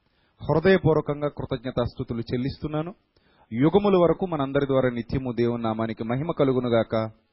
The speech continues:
ఆమేన్. ప్రియులారా, దేవుడు ఈ భూమి మీద మానవుడికి అర్థం కాని అతిపెద్ద ప్రశ్నగా మిగిలిపోయాడు.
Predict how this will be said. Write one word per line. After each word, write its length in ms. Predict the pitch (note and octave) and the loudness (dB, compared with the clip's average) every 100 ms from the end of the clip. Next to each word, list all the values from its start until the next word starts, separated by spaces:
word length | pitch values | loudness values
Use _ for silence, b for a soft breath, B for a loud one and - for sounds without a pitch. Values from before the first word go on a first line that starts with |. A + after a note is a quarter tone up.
| _ _ _ _ | _ _ _ _
ఆమేన్. 340 | G#2 G2 E2+ D2+ _ _ _ _ _ _ _ _ _ _ _ _ - | -12 -10 -10 -14 _ _ _ _ _ _ _ _ _ _ _ _ 0
ప్రియులారా, 360 | D3+ D#3+ E3+ F#3 _ _ _ _ _ _ _ _ _ _ _ _ _ _ _ _ _ _ C#3+ | 4 4 4 0 _ _ _ _ _ _ _ _ _ _ _ _ _ _ _ _ _ _ 4
దేవుడు 320 | F#3 G#3+ F3+ A2 C3 _ _ _ _ _ _ _ _ _ _ _ _ _ _ _ _ _ D3 | 6 6 4 2 -6 _ _ _ _ _ _ _ _ _ _ _ _ _ _ _ _ _ -2
ఈ 80 | D3 | 4
భూమి 300 | D3+ F#3 F#3 | 6 6 4
మీద 220 | E3+ D3+ A2 B2 - _ _ G#2+ | 0 0 -2 -6 -12 _ _ -10
మానవుడికి 680 | B2 C3+ D#3 F#3 F3+ E3+ C#3 | -2 2 2 2 2 2 0
అర్థం 320 | - D#3 D#3+ | 0 -2 -2
కాని 260 | D3+ D3 C#3 | 0 0 -2
అతిపెద్ద 440 | - D3 C#3 C3+ | -4 0 0 0
ప్రశ్నగా 600 | - A#2+ B2 - C#3+ C#3+ | -2 -2 -2 -4 -2 -2
మిగిలిపోయాడు. 580 | D3 B2 A#2 G#2 F2+ - | -2 -4 -2 -2 -4 -6